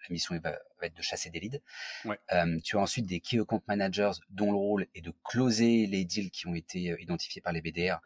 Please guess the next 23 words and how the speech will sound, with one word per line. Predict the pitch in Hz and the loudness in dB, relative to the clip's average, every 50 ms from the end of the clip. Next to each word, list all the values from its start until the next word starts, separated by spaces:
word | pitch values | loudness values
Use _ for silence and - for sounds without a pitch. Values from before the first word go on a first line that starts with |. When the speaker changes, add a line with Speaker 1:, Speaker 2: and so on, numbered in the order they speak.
| - - - - - - - _ 101 | -12 -16 -16 -16 -16 -18 -14 _ 2
Speaker 1:
mais | 101 110 120 123 | 4 6 6 6
aussi | 123 - - 123 | 6 4 2 0
de | - - | 0 0
s'occuper | - - 87 - - 95 - 107 101 | -2 -2 -4 -6 -8 -6 -2 -2 -2
des | 90 92 95 | 0 0 -2
renews, | 87 85 85 82 87 90 92 98 101 101 98 101 95 | -2 -2 -2 -2 -2 0 0 0 0 -2 -2 -4 -4
des, | 85 92 90 90 90 90 90 87 | -6 -4 -4 -2 -2 -2 -2 -2
euh, | 85 80 - - 87 | -2 -4 -4 -6 -6
upsells, | - - - - - 92 - 170 | -4 -4 -4 -2 -2 -2 -2 -2
des | 85 82 | -4 -8
cross-sells, | - - - - - - - 98 87 85 | -10 -12 -12 -10 -10 -8 -6 -8 -8 -8
et | 85 | -8
cetera, | - - - - 82 85 117 - 76 | -10 -10 -10 -8 -6 -6 -6 -6 -6
et | 80 82 | -8 -6
aussi | 80 - - 95 | -4 -4 -4 -4
de, | - 85 78 76 - - - - - - | -8 -12 -12 -12 -14 -18 -20 -20 -20 -16
de | _ 82 82 | _ -12 -10
creuser | - - - - 98 85 98 | -8 -6 -4 -2 -2 -2 -2
chacun | 90 - 90 - - 85 | -2 -2 -2 -2 -2 -4
des | 78 - | -4 -4
comptes. | - - - - - _ _ _ - - - - - - - 101 | -6 -12 -14 -16 -20 _ _ _ -20 -20 -20 -20 -18 -14 -12 -10
Speaker 2:
Ok. | 98 - | -8 -4
Speaker 1:
Euh, | 101 110 85 82 82 80 76 76 | 0 2 2 2 2 2 0 -4